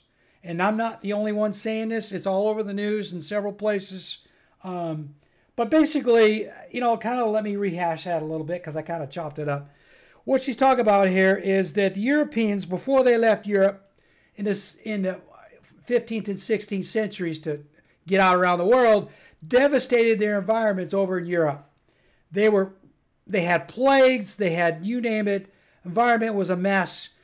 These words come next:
So they branched out to find new resources, and what did they find? They found the American continents, and they found the South Pacific.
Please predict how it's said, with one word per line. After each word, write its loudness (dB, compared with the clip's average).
So 0
they 6
branched 0
out 0
to -12
find 0
new 2
resources, -2
and -4
what 2
did -2
they -2
find? -4
They -4
found 0
the -2
American -2
continents, -4
and 0
they 0
found 0
the -2
South 0
Pacific. -2